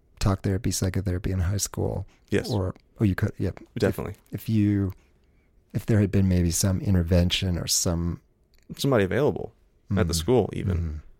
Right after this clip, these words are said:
Speaker 2: The problem with that, obviously, is at that age, it's very embarrassing. You know, there's a lot of shame involved, especially how the culture was when I was that age. I don't know how it is now.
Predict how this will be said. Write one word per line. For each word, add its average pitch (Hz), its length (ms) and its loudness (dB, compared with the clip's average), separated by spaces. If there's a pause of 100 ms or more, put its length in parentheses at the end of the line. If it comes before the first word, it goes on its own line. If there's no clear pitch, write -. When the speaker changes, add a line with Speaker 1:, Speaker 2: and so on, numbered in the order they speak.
(200)
Speaker 2:
The - 60 -14
problem 98 220 2
with 92 80 -2
that, 90 180 0
obviously, 92 520 -4
is 90 480 -4 (440)
at 117 120 -4
that 95 160 0
age, 95 500 -2
it's - 120 -8
very 101 120 0
embarrassing. 90 600 -2 (720)
You - 20 -6
know, 85 60 -4
there's 90 100 -2
a 87 40 2
lot 85 40 0
of 82 80 -6
shame 90 260 -2
involved, 64 440 -8
especially 90 540 -2 (1400)
how 98 140 -2
the 95 60 -4
culture 101 320 -2
was 95 280 2
when 101 100 -2
I 101 80 0
was 101 80 -2
that 101 140 0
age. 104 220 -2
I 107 40 0
don't 104 80 -2
know 98 60 -4
how 104 160 -4
it 110 40 -6
is 107 140 -8
now. 110 300 -6